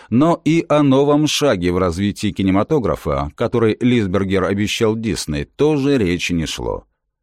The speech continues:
В сухом остатке «Трон» довольствовался скромным успехом. Дело кончилось своеобразным кассовым патом,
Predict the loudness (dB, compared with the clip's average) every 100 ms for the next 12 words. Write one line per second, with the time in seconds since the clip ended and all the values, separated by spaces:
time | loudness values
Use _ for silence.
0 | _ _ _ _ -6 -4 -2 -2 -2 -4
1 | -4 -4 -4 -8 -4 0 0 0 0 -2
2 | -4 -2 -2 -2 -2 -4 -8 -8 -2 0
3 | 2 2 0 -2 -2 -4 -4 -8 -14 -18
4 | _ _ _ -10 -2 0 2 2 0 2
5 | 0 0 -4 -14 -4 0 2 2 0 0
6 | 0 0 0 -2 -2 -2 -2 -4 0 0
7 | 0 0 -2 -2 -8 -12